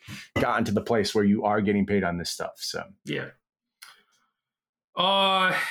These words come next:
Speaker 2: I did a very, very cursory pass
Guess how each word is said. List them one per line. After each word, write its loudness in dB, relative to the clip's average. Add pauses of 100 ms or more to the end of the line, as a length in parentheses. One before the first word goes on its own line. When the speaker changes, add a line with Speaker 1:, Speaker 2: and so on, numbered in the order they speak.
(340)
Speaker 2:
I 2
did 2 (200)
a 2
very, 2
very 2
cursory 0
pass 0